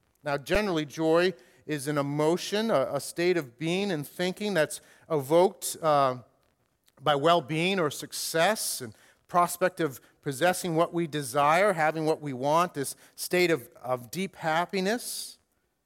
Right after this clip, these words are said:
It's, it's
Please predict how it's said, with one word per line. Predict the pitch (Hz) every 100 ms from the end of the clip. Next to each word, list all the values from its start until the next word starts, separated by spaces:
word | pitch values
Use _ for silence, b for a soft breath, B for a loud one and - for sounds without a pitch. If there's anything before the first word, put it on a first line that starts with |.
| _ _ _ _ _ _ _ _ _ _ _ _ _ _ _ _ _ _
It's, | 175 165 - - _ -
it's | 180 - - -